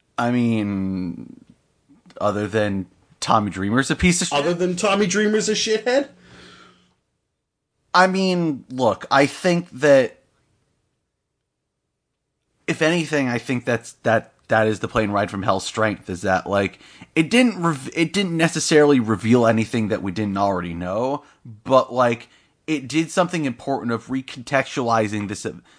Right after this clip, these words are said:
Speaker 1: this event. One that for the past twenty years has pretty much just been all over dirt sheets and everywhere else. It's like, "Hey, hey, is it the crazy thing that happened? <laughs> Ha, it's funny, wrestlers being wrestlers.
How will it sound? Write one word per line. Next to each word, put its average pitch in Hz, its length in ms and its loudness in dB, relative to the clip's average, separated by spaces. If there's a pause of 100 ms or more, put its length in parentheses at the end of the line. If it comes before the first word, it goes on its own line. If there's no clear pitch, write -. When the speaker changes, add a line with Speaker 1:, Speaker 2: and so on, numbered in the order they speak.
(100)
Speaker 1:
this 113 220 -12
event. 117 360 -2 (240)
One 202 260 2
that 214 160 -2
for 185 120 -6
the 156 100 -10
past 156 360 -2
twenty 151 280 -6
years 135 340 -6
has 123 160 -6
pretty 139 260 -4
much 135 260 -4
just 117 360 -6
been 120 400 -2 (560)
all 151 280 6
over 143 280 2
dirt 127 320 -4
sheets 127 280 -6
and 123 100 -6
everywhere 120 380 -4
else. 120 200 0
It's 123 120 -10
like, 139 140 -4
"Hey, 180 200 -2
hey, 185 280 4
is 175 140 -6
it 233 100 -10
the - 60 -8
crazy 151 280 -4
thing 147 280 -6
that 151 80 -8
happened? 160 400 -2
<laughs> 180 60 -8
Ha, 240 200 4
it's 196 140 -4
funny, 214 360 2
wrestlers 170 460 -2
being 196 260 -8
wrestlers. 190 600 -2